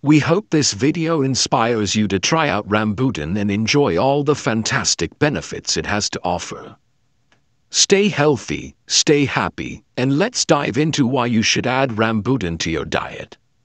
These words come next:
Rambutan is a tropical fruit native to Southeast Asia, closely related to lychee and longan.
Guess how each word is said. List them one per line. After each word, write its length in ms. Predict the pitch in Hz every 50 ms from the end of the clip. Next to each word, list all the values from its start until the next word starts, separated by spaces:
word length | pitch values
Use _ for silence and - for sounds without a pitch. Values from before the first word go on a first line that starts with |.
| _ _ _ _ _ _ _ _ _ _ _
Rambutan 720 | 127 151 151 147 143 120 107 151 175 165 - 98 92 107 131
is 160 | 131 - -
a 80 | 139
tropical 600 | 120 - - - 147 131 - 147 135 - 143 120
fruit 400 | 113 - - - 135 90 80 -
native 460 | - 92 117 151 165 - 87 76 - -
to 100 | - 85
Southeast 680 | - - - 127 104 90 - - 87 80 78 - -
Asia, 520 | 92 85 80 82 82 78 71 62 69 67 _ _ _ _
closely 520 | - - 170 190 190 - - 214 214 196
related 540 | 82 87 101 110 127 120 104 - 85 80 78
to 100 | - -
lychee 600 | 104 87 101 90 92 80 - - - 67 64 76
and 140 | 85 98 98
longan. 640 | 85 101 110 101 92 82 78 80 - - - -